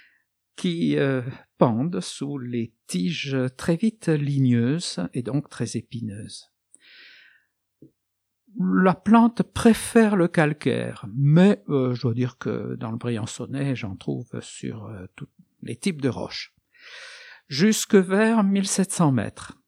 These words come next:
Il y en a un très beau buisson juste avant d'arriver au hameau de Goudissart, euh, sur un, une sorte d'éboulis. Ils aiment bien,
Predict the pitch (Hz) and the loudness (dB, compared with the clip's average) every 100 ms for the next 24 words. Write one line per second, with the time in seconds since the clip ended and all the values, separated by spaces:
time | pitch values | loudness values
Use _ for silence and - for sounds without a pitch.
0 | - 147 143 - 135 131 135 113 104 104 | -16 -10 -10 -8 -6 -2 -2 -2 -6 -12
1 | - _ - - _ - 220 185 156 143 | -18 _ -20 -20 _ 4 4 4 0 -2
2 | - - 196 226 - 123 - 139 123 143 | -2 0 2 0 -2 -10 -8 -6 -4 -2
3 | 160 135 113 117 120 165 147 120 117 131 | -2 -2 -4 -4 -2 -2 -2 -2 -2 -2
4 | 123 110 135 117 104 - 117 151 214 _ | -2 -4 -4 -8 -8 -8 -6 -6 -6 _
5 | _ - - - - _ 139 64 - 50 | _ -20 -20 -20 -20 _ -6 -6 -6 -10
6 | - 113 _ _ _ - _ - - 202 | -12 -14 _ _ _ -20 _ -10 -4 0
7 | - 196 185 202 185 - 190 - - 196 | 2 2 0 -2 -2 0 -2 -2 0 0
8 | 165 175 131 120 131 165 180 196 185 214 | 2 0 0 -2 -4 -4 -4 -2 -2 0
9 | 254 269 | 2 2